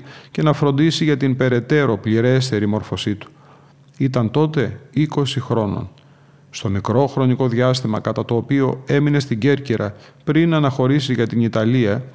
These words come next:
μαθήτευσε στον ρήτορα και φιλόσοφο και αντιγραφέα χειρογράφων Ιωάννη Μόσχο, τον αξιολογότερο μαθητή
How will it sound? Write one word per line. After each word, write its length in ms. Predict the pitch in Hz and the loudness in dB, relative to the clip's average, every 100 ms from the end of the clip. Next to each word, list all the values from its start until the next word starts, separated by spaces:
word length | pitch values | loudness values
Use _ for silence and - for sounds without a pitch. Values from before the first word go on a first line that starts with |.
| - - | -20 -4
μαθήτευσε 760 | 107 107 139 131 135 - 135 131 | -2 0 0 0 0 0 0 0
στον 280 | 131 117 - | 0 -2 -2
ρήτορα 520 | 123 131 139 131 127 | 0 0 2 0 0
και 180 | 127 127 | 0 -2
φιλόσοφο 720 | 131 113 107 123 127 117 123 | -2 0 2 0 -2 -4 -4
και 120 | 127 | -2
αντιγραφέα 720 | 120 113 113 117 117 - 123 117 | -2 0 0 0 -2 0 0 0
χειρογράφων 720 | 127 117 107 120 117 117 117 | 0 -2 2 0 0 0 0
Ιωάννη 340 | 113 117 117 | 2 2 2
Μόσχο, 520 | 110 117 113 - 101 - - - - | 2 2 0 -4 -6 -8 -20 -20 -6
τον 180 | 127 131 | -4 -2
αξιολογότερο 1040 | 135 127 - 131 127 117 113 143 139 139 127 | -2 -2 2 2 4 2 2 2 2 2 2
μαθητή 640 | 123 117 120 107 127 110 | 2 0 -4 0 0 0